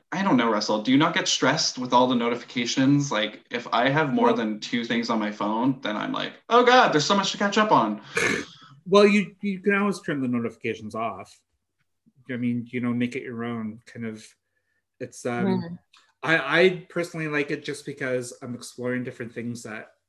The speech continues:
Speaker 2: are obviously not local. So
Speaker 1: Mm-hmm.
Speaker 2: again, like, with, with Twitch, kind of, like, connecting with people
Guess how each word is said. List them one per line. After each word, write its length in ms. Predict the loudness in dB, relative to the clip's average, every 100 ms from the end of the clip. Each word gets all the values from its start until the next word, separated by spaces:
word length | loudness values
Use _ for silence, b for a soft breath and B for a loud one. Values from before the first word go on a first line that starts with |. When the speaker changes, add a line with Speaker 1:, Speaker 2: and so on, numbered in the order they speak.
| _ _ _ _ _
Speaker 2:
are 340 | -4 -2 -4 -8
obviously 400 | -8 -8 -8 -8
not 220 | -8 -8
local. 440 | -10 -10 -8 -10 -10 _ _ _ _ -4
So 160 | 0
Speaker 1:
Mm-hmm. 60 | -2
Speaker 2:
again, 300 | -4 -8 -6
like, 160 | -6 -6
with, 260 | -10 -10
with 200 | -12 -12 -12
Twitch, 420 | -12 -10 -12 -14
kind 140 | -10 -10
of, 160 | -10 -10
like, 200 | -10 -10
connecting 460 | -10 -12 -12 -12
with 240 | -12 -14 _
people 300 | -18 -14